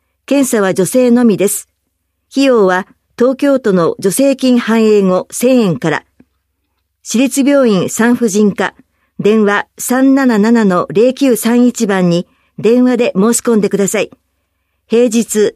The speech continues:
午後三時から四時半の間にお願いします。東京プレコンゼミ。将来の妊娠、出産に向けて知識を習得するための無料講座を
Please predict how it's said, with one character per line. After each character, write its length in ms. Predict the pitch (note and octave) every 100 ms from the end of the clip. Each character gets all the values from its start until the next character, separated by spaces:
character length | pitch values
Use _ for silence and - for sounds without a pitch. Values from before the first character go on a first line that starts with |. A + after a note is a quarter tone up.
| -
午 160 | A3
後 100 | C#4
三 280 | B3 C4 C4
時 100 | A3
か 140 | - F#3+
ら 160 | E3+
四 140 | E3 F#3+
時 120 | B3+
半 240 | B3 C4+
の 80 | B3
間 240 | A#3 A#3+
に 120 | B3 C#4
お 80 | A3+
願 240 | A3 G#3+
い 40 |
し 160 | A3 G3
ま 120 | G3
す。 200 | A#3 - _ _ _ _ _ _ _ _ _ _ _ _ -
東 220 | A#3+ C#4
京 340 | - B3+ A#3+
プ 160 | - G#3+
レ 140 | B3
コ 160 | C4 B3+
ン 80 | A#3+
ゼ 180 | A#3 G3
ミ。 180 | D#3 - _ _ _ _ _ _ _
将 260 | - D4 D4+
来 200 | B3+ G#3+
の 80 | F#3
妊 160 | G3+
娠、 380 | A3+ - D4+ B3 -
出 180 | G#3
産 280 | F#3+ B3+ B3
に 100 | A#3
向 100 | A3
け 140 | A3+ A3
て 220 | G3+ G#3 _ _
知 180 | - C4
識 240 | - -
を 80 | F#3+
習 240 | F3 A#3 B3+
得 200 | B3+ -
す 120 | B3
る 120 | A#3+
た 100 | A#3
め 140 | A3+
の 200 | F#3 E3+ -
無 120 | E3+ G3
料 220 | B3+ B3+
講 240 | B3+ A#3
座 200 | F#3+ E3
を 100 | E3